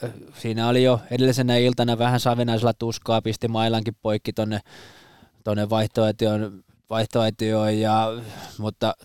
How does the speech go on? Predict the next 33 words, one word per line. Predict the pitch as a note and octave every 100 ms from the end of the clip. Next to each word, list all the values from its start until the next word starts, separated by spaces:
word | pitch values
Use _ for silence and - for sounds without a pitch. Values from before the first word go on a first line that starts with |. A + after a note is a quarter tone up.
| - _
näähän | A#2+ A#2 A#2
on | C3+ B2+
semmosia, | C3+ C3 B2+ B2+
mikä | B2+ A#2+ B2
myös | B2 A#2+ - -
kyllä, | B2+ B2+ - - -
vaikka | B2+ -
se | C#3 C#3+ -
kuinka | - F3 D#3+ C3+
kokenut | - B2 B2 A#2+ A2+
jätkä, | A2 A2 - A2
niin | G#2+ G2+
kyllä | A2+ A2+
se | A2+
niinku | A2 A2 G#2+
tarvii | A2 A2 G#2+ G#2+
niitä | G#2 G#2+
onnistumisia, | G#2 G#2+ G2+ - G2 F#2+ G2+ F#2+
ja, | F#2+ F#2+ - - - - - _ _ -
ja | G#2 G2 -
Merelältä | A2+ A#2+ B2 A#2 A2 A2
ihan | G#2+ A2 G#2
jäätävä | G#2+ - G#2 F#2
lätty, | F#2+ - - F#2+
että | - - -
ei | A2 A#2
lepattanut | B2 B2 - A2 A2
ollenkaan | A2 G#2+ G2 G2+ G2+
ja | G2 F#2
suoraa | - A2+ A2+ G#2+ G#2
lapaa, | G#2+ A2 G#2
että | G2+ A2 - - _ _ _ _ - - -
ammattimies. | G#2+ G#2+ G#2+ C#3 B2 - - _